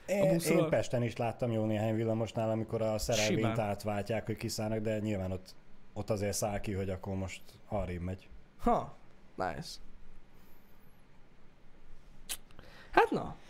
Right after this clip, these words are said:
Speaker 1: a ví-, hogy a vírus miatt most nem lehet. Jaj, hát mondjuk az jogos.
Speaker 2: Aha.
Speaker 1: Az jogos, most minden változ-,
Speaker 2: Igen.
Speaker 1: megváltozott,
Speaker 2: Igen.
Speaker 1: igaz? Igaz, erre nem gondoltam. Aha.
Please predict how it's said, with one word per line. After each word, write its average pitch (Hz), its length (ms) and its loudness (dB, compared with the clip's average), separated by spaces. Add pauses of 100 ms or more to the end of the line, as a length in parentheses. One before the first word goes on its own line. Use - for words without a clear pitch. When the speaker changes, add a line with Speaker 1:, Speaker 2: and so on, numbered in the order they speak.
(100)
Speaker 1:
a 175 80 2
ví-, 220 180 6
hogy 233 200 8
a 262 60 6
vírus 277 320 4
miatt 214 200 4
most 190 160 0
nem 185 180 6
lehet. 151 340 2
Jaj, 208 460 4
hát 190 160 4
mondjuk 180 220 2
az 156 140 0
jogos. 135 400 -4 (220)
Speaker 2:
Aha. 104 300 -2 (240)
Speaker 1:
Az 170 180 4
jogos, 147 260 2
most 156 180 2
minden 156 280 4
változ-, 113 280 2
Speaker 2:
Igen. 139 120 2
Speaker 1:
megváltozott, 131 720 0
Speaker 2:
Igen. 151 120 2
Speaker 1:
igaz? 117 320 0
Igaz, 139 320 2
erre 147 240 4
nem 147 160 4
gondoltam. 127 640 0 (1160)
Aha. 170 400 2